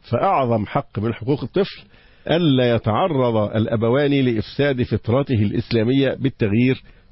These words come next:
والإفساد. من مؤيدات مفهوم الفطرة الإسلامي في العصر الحديث أيضًا أن العلم الحديث شهد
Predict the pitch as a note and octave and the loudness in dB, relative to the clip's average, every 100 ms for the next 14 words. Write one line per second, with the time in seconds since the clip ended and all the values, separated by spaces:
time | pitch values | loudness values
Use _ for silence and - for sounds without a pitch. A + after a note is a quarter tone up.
0 | - A#2 A#2+ - - - F#2+ G2 - - | -2 0 0 -2 -6 0 2 2 0 2
1 | G#2 G2+ G#2+ G#2+ - - G2 E2+ - - | 2 2 2 2 0 0 -2 -4 -10 -20
2 | - - A#2 G#3+ G3+ D#3+ D3+ C3+ D#3+ B2 | -12 0 2 4 4 4 4 2 2 -2
3 | - - B2 A#2 - D#3 D#3 A#2+ - D#3 | -6 -12 -2 -2 0 0 2 2 0 -2
4 | C#3 C#3 - G#2+ C3 - A2 C#3+ D3 G#2 | 0 -2 -2 -2 -2 -2 0 2 0 0
5 | G2 C#3 G#2 G2+ A2+ C3+ - D3+ D#3 D#3+ | 0 -2 -4 -2 0 0 0 0 2 0
6 | D#3 - B2 A#2 A2+ G#2+ A2+ G3 F3+ E3 | -2 -4 0 2 2 2 2 2 2 0
7 | E3 C3 A#2+ A2+ A2 D3+ - - - - | 0 0 0 0 0 0 -2 -12 -20 -20
8 | - - - - - G#3 F#3 E3+ F3 F3+ | -20 -20 -12 -4 0 2 4 2 2 0